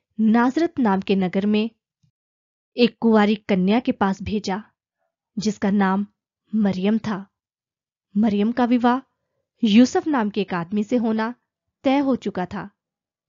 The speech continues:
यूसुफ राजा दाऊद के वंशज में से था। तब स्वर्गदूत ने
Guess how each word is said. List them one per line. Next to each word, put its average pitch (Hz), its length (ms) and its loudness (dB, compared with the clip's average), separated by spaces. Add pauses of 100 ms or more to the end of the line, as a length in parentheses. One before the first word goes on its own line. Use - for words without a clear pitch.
यूसुफ 208 580 -4 (560)
राजा 202 280 0
दाऊद 190 380 -4
के 233 100 -2
वंशज 185 460 -4
में 208 100 -2
से 196 140 -10
था। - 320 -20 (840)
तब 202 120 0
स्वर्गदूत 220 600 0
ने 240 240 2